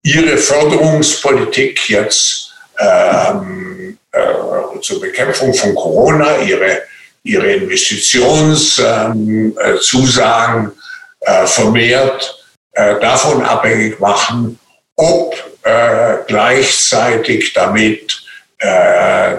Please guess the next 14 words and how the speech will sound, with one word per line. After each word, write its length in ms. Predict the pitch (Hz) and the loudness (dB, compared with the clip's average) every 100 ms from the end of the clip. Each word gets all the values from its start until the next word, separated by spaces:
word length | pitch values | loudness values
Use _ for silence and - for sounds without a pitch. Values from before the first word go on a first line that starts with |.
| - | -6
die 280 | 98 117 175 | -4 -2 2
Umwelt 840 | 156 147 127 113 107 104 101 101 | 2 4 2 4 4 4 2 0
verbessert 680 | - - 113 135 135 - 135 | -6 -6 -2 0 0 0 2
werden 300 | 147 139 143 | 2 0 -2
kann, 460 | 117 123 123 127 - _ _ _ _ | 0 0 0 -2 -8 _ _ _ _
also 260 | - 104 135 | -6 -2 0
eine 280 | 135 - - | 0 0 -4
grüne 380 | - 131 135 - | -2 2 4 2
Politik 520 | 131 139 - - 147 | 2 2 2 -2 -2
verfolgt 460 | 139 135 135 131 - | 0 2 2 2 2
werden 280 | 113 110 | 0 0
kann, 340 | 113 101 98 90 _ _ _ _ | -2 -2 -2 -6 _ _ _ _
und 600 | - 110 123 135 131 - - | 0 2 2 2 0 -4 -2
ob 400 | 117 127 127 | 2 2 2